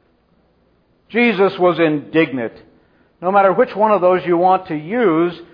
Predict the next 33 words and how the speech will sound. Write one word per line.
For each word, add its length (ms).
there's 220
no 600
getting 240
away 380
from 160
the 80
fact 460
that 160
Jesus 460
Christ 440
was 240
very 560
upset 520
with 140
his 240
disciples. 720
He 80
wasn't 400
just 240
displeased, 800
he 80
wasn't 340
a 60
little 320
displeased, 680
he 100
was 200
greatly 600
displeased. 880
Now 80
here's 240
an 80
unusual 540